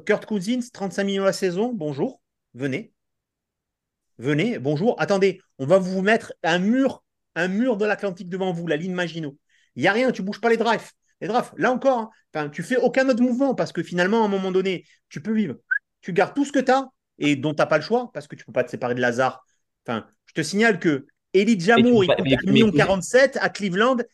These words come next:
Speaker 1: Il a deux fois plus de stats, deux fois plus en stats. C'est-à-dire que Lazare, il est à deux cents yards, l'autre, il a trois cent quatre-vingt-dix. Lazare, il est à zéro touchdown.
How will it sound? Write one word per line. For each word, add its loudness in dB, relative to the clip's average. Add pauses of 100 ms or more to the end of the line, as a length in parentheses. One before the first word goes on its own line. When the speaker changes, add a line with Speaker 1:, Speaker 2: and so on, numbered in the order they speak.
(160)
Speaker 1:
Il 0
a 6
deux 0
fois 0
plus -4
de -4
stats, -2 (800)
deux 0
fois 0
plus -8
en 2
stats. -2 (560)
C'est-à-dire -2
que -2
Lazare, 2
il 0
est 6
à 4
deux -6
cents -8
yards, 0
l'autre, -4
il -2
a -2
trois -6
cent -8
quatre-vingt-dix. -4 (240)
Lazare, 0
il -4
est 4
à 4
zéro 0
touchdown. -2